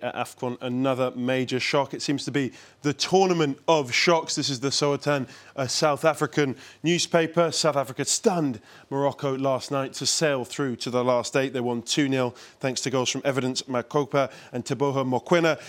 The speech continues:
Uh, this has been the tournament of shocks. As I say, defending champions Senegal were knocked out on Monday, but this one tops it. Uh, and to, to really put it into context, Bafana Bafana were given really no chance. They didn't even reach the last Africa Cup of Nations, whereas Morocco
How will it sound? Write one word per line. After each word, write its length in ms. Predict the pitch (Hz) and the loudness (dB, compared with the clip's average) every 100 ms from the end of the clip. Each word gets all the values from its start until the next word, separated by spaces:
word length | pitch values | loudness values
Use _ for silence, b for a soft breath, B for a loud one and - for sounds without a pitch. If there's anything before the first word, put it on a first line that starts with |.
| B | B
Uh, 140 | 135 135 | -2 0
this 220 | 147 - | 0 -2
has 80 | 123 | -2
been 260 | 135 120 | -2 -2
the 80 | 127 | -4
tournament 400 | - 147 131 123 | -4 -2 -2 -4
of 80 | 113 | 0
shocks. 300 | 175 139 - | 2 2 0
As 80 | 123 | 0
I 80 | |
say, 200 | 117 170 | 2 2
defending 360 | 135 127 139 131 | 2 -2 -2 -2
champions 480 | 147 135 131 120 - B B | -2 -2 -2 -6 -8 B B
Senegal 640 | - 160 143 135 160 156 | -4 -2 -2 2 2 2
were 100 | 131 | 0
knocked 280 | 135 139 - | -2 -4 -2
out 200 | 139 120 135 | -2 -2 -4
on 120 | 131 | 0
Monday, 400 | 156 170 160 147 | 0 2 2 2
but 180 | 151 156 | 0 2
this 240 | 180 - | 2 2
one 220 | 156 131 - B B B - | 0 0 -6 B B B -2
tops 360 | 180 175 - 156 | 0 0 0 0
it. 160 | 127 | 0
Uh, 280 | 135 135 143 | -2 -2 -2
and 100 | 135 | -2
to, 140 | 160 | -2
to 260 | 139 - 143 - | -4 -2 -4 -4
really 240 | 156 175 160 | 0 0 0
put 160 | 170 | 0
it 80 | 160 | 0
into 180 | 151 135 | 0 -4
context, 400 | - 170 156 135 | -2 -2 -2 -6
Bafana 380 | 143 - 165 147 | -6 -2 0 -2
Bafana 360 | 139 170 165 | -4 -2 0
were 120 | 143 127 | 0 0
given 280 | 151 135 - B B | 0 0 -4 B B
really 260 | 147 170 139 | 0 2 2
no 220 | 139 143 | 2 0
chance. 500 | 135 - 170 143 127 | 0 2 2 0 -2
They 140 | 151 143 | -2 0
didn't 220 | 165 156 | 0 0
even 240 | 131 135 | -2 -2
reach 240 | 160 139 - | -2 -2 -2
the 80 | |
last 200 | 135 127 | -2 -2
Africa 280 | 127 113 117 | -4 -8 -10
Cup 180 | 139 127 | -8 -6
of 60 | 127 | -6
Nations, 340 | 123 131 117 B B | -6 -8 -10 B B
whereas 180 | 139 127 | -8 -6
Morocco 520 | 135 147 156 160 139 | -2 0 0 0 -2